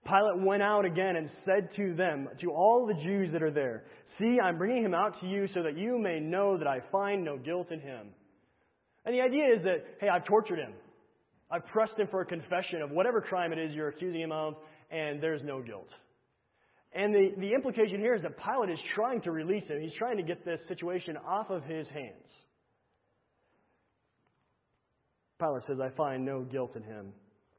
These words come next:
So Jesus comes out wearing the crown of thorns and the purple robe.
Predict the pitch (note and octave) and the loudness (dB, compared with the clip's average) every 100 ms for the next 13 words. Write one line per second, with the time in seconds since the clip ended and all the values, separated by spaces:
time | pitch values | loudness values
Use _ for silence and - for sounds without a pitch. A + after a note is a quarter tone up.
0 | _ _ _ - E3 C3+ E3+ F3+ F#3 F3+ | _ _ _ -6 -4 -2 0 0 0 -2
1 | D#3 C#3+ C3+ E3 - - - - D3+ E3 | -2 -2 0 0 -4 -16 -20 -2 0 2
2 | D#3+ C3 E3 D#3 D#3+ C#3 D3+ D3 D#3+ F3 | 0 -2 -2 0 -2 -2 0 0 0 -2
3 | A#2 D3 B2+ - D#3 D3 C3 A#2+ C3+ C#3+ | -6 -8 -8 -4 -4 -2 -4 -4 -2 0
4 | E3+ | -2